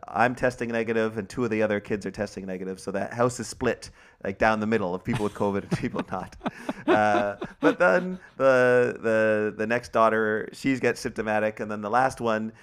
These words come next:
she succumbs. So now all the kids have covid.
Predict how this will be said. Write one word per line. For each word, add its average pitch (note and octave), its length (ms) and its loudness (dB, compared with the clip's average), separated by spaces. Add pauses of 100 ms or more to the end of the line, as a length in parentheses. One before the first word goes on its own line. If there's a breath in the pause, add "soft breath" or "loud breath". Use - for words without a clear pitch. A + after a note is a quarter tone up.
she B2 200 -4
succumbs. F#2 480 -4
So - 280 -10
now A2+ 360 4
all B2+ 220 6
the B2+ 80 0
kids B2 240 -4
have G2+ 160 0
covid. G2 340 -6